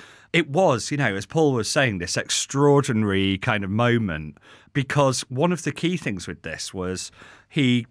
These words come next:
got four point one million in compensatory damages against him, and then forty-five in punitive for a total of forty-nine million dollars. But that's not to all the families.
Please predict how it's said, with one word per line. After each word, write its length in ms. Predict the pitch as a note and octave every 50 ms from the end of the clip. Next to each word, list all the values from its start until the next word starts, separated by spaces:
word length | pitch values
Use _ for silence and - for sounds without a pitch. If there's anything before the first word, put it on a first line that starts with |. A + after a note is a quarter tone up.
| _ _ _
got 280 | - C#3 B2 A2+ - -
four 200 | - - F3+ E3+
point 200 | - - D#3+ C#3+
one 220 | C3 C3 C3 B2+
million 480 | B2 B2 A#2 A#2 A#2 A2+ A2+ A2 A2 A2 -
in 200 | - B2 A2 G2+
compensatory 760 | G#2 - B2 G#2+ F#2 - G#2 G2+ - B2+ A#2 A2+ - - G#2
damages 600 | F#2 G2 F#2+ F2+ F#2 F2 - - G2 F#2+ F#2 -
against 480 | - - G#2+ - G2 F2+ F2+ - - -
him, 240 | G2 F2+ F2 F2 F2 - - - - - - _
and 140 | - B2 B2
then 120 | A#2+ A#2+ B2
forty-five 800 | - - - D3+ B2 A#2 - - C3 - - A#2 G#2+ A2 A2 G2
in 140 | A#2 G#2+
punitive 640 | G2+ - - B2 A#2 A2+ A2+ G#2+ - - G2 F2+ F2+
for 140 | - - A#2+
a 40 |
total 340 | G#2 - - B2+ A#2+ - G#2+
of 80 | G#2+ G#2
forty-nine 600 | - - B2 A2 G#2+ - - A2 G#2+ G#2 G#2 G#2
million 340 | G#2 G#2+ G#2+ G#2+ G2+ G2 F#2
dollars. 580 | F2+ B2 C3 B2+ A2+ F2+ D#2 D2+ D2 - - - - - - - - _ _
But 100 | - B2+
that's 260 | C#3+ F#3+ G3 - -
not 160 | G#3+ G3 F#3 -
to 180 | - D#3+ C#3
all 220 | C#3 C#3 C3+ C3 B2
the 80 | A#2+
families. 680 | - - E3+ E3 E3+ E3+ C3 F2+ D#2 D#2+ E2 - -